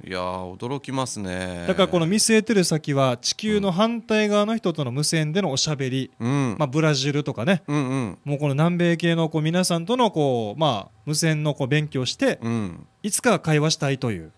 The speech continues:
Speaker 1: いやー、叶えてほしいっすわ。まあ、子供の可能性を本当にちょっと目の当たりにするニュースですね。
Speaker 2: うん。そうですね。
Speaker 1: うん。
Speaker 2: えー、今日の沖縄タイムスの朝刊の社会面の中から紹介いたしました。メッセージ、このコーナーは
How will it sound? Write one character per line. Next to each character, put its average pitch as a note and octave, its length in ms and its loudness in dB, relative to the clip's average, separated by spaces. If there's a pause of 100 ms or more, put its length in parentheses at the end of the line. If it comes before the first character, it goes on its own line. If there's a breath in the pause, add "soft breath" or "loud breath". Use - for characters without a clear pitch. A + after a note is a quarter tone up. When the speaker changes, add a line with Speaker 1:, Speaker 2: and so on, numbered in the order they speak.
(180)
Speaker 1:
い G#2+ 60 -8
や B2 100 -4
ー、 B2 300 -4
叶 D3+ 320 -2
え C#3+ 60 -2
て C3+ 60 -4
ほ A2 140 -6
し A#2+ 400 -4
い A2 40 -4
っ - 20 -6
す - 220 -8
わ。 F#2 220 -2
ま A#2+ 120 0
あ、 C3+ 40 -6
子 E3+ 140 -2
供 A#3 220 0
の G#3+ 100 0
可 G#3+ 140 0
能 G#3 180 0
性 G3 280 2
を F#3+ 280 2
本 F#3 160 -2
当 F3+ 100 0
に E3+ 160 2
ち D#3+ 60 -8
ょ F3 40 -2
っ D#3+ 40 -12
と G#2 400 0 (360 loud breath)
目 C3+ 140 2
の C#3+ 140 4
当 C#3 60 2
た D3 140 4
り C3+ 80 0
に C#3 280 0
す C#3 140 -4
る A#2+ 320 -2
ニ A#2+ 120 -2
ュ - 20 4
ー F3 40 2
ス C3 100 -2
で F2 60 -6
す - 100 -12
ね。 G2+ 220 -2
Speaker 2:
う - 20 -20
ん。 - 60 -20
そ F3 140 -2
う F#3 60 0
で D#3+ 100 -2
す - 100 -4
ね。 D#3 680 4
Speaker 1:
う - 20 -16
ん。 F#2 40 -16 (480 loud breath)
Speaker 2:
え C#3 100 2
ー、 C3+ 60 -4
今 E3 120 0
日 D3+ 40 -2
の C#3 60 0
沖 C3+ 140 -2
縄 E3 160 2
タ D#3+ 100 0
イ D#3+ 60 2
ム D3+ 80 -2
ス C#3+ 140 -4
の C3 120 -4
朝 G#3 380 0
刊 F#3 420 -2
の A3 220 4
社 D#3+ 180 0
会 E3 200 2
面 D3+ 140 0
の C3+ 60 -6
中 E3+ 300 -2
か G3+ 100 2
ら G#3+ 80 2
紹 D#3 260 0
介 A#2+ 140 -4
い A2 60 -4
た A#2 100 -4
し B2 140 -6
ま C3+ 80 0
し - 80 -2
た。 A2+ 180 0 (800 loud breath)
メ F#3+ 60 0
ッ G#3 40 0
セ F#3+ 160 4
ー - 20 0
ジ、 E3 120 -4
こ F#3+ 100 -2
の G3 100 -2
コ F#3+ 160 0
ー - 20 -2
ナ F3 180 0
ー - 0 -
は F3+ 260 2